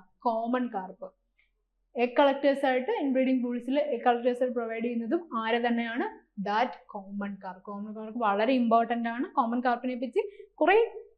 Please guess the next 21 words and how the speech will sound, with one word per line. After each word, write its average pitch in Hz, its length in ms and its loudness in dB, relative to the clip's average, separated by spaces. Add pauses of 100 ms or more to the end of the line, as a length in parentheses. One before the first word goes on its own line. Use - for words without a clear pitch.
(1120)
കാര്യങ്ങൾ 226 280 4
അടുത്തടുത്ത 214 320 0
ക്വസ്റ്റ്യൻസിലും 214 600 -4
നമുക്ക് 208 200 -6 (140)
നോട്ട് 196 280 -6
ചെയ്യാനായിട്ട് 180 320 -6
പറ്റും - 320 -4
കേട്ടോ. - 160 -2 (320)
ഇവിടെ 220 160 4
ആൻസർ 220 500 0 (320)
ഡി, 294 480 2
കോമൺ 247 420 6
കാർപ്പാണ് 175 460 -4
കേട്ടോ. 415 200 0 (1700)
ഈ 254 80 -8 (120)
കേട്ടോ 277 300 2
കേട്ടോ 285 180 2
എന്ന് 277 100 2
ഇറക്കി 262 160 -2
വയ്ക്കുമ്പോൾ 269 520 0
പ്രശ്നമുണ്ടോ? 220 400 -6